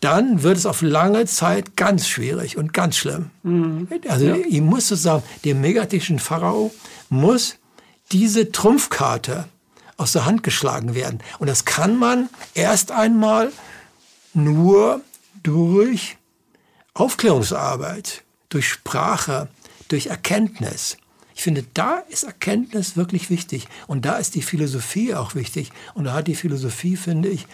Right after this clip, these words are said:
Speaker 1: kolossal viel zu sagen.
Speaker 2: Bevor wir da einsteigen,
Speaker 1: Ja.
Speaker 2: wer hat den megalithischen Pharao,
Speaker 1: Me-,
Speaker 2: mega-,
Speaker 1: megatechnischen Pharao.
Speaker 2: megatechnischen Pharao, wer hat ihn erschaffen?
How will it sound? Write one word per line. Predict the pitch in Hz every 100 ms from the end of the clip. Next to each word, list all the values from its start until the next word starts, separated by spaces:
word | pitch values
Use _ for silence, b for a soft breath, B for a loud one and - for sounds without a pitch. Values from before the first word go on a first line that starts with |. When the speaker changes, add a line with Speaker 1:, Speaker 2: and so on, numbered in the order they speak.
| B B
Speaker 1:
kolossal | - 196 285 175 175 180 180
viel | - 185
zu | 175 175
sagen. | 139 202 226 143 120 - B B B -
Speaker 2:
Bevor | - 208 226
wir |
da | 208 202
einsteigen, | 202 180 185 170 180
Speaker 1:
Ja. | 240 135 170
Speaker 2:
wer | 135 202 226
hat | 226 226
den | 220 208 -
megalithischen | 196 185 185 214 190 185 180 180
Pharao, | - 196 202 196 196 190 170
Speaker 1:
Me-, | -
Speaker 2:
mega-, | 185 202
Speaker 1:
megatechnischen | 170 196 170 190 165 117 -
Pharao. | 147
Speaker 2:
megatechnischen | 175 190 175 185 196 160
Pharao, | 175 180 180 170 175 160
wer | 175 196
hat | 196
ihn | 190
erschaffen? | 175 175 139 139